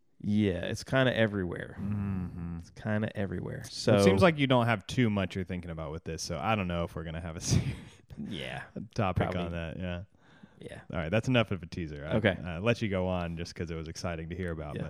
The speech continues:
Speaker 2: but
Speaker 1: Okay.
Speaker 2: it may have been too much. So, um, what else? I know one thing we have talked about,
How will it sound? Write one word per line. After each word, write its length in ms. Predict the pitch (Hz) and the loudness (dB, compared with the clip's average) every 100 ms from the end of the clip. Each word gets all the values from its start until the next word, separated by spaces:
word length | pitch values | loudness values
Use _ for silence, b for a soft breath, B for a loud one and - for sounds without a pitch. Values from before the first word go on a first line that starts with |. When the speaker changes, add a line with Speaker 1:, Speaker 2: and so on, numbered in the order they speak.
| - - | -10 -6
Speaker 2:
but 60 | |
Speaker 1:
Okay. 120 | 101 92 | 0 0
Speaker 2:
it 140 | - - | -2 -8
may 100 | 87 | -6
have 80 | |
been 80 | 80 | -6
too 180 | 76 - | -10 -10
much. 240 | 80 80 - b b b | -10 -10 -18 b b b
So, 300 | - 110 104 | 4 6 8
um, 420 | 101 95 92 87 _ _ _ _ _ - _ | 6 4 0 -6 _ _ _ _ _ -20 _
what 160 | 135 | 8
else? 360 | 160 180 - - 98 | 10 6 4 -8 0
I 60 | |
know 180 | 139 165 | 4 4
one 320 | 151 127 160 | 6 6 6
thing 160 | 180 175 | 4 4
we 120 | 151 | 6
have 260 | 139 135 - | 6 4 4
talked 280 | 123 117 123 | 4 4 2
about, 420 | 113 110 107 | 4 6 4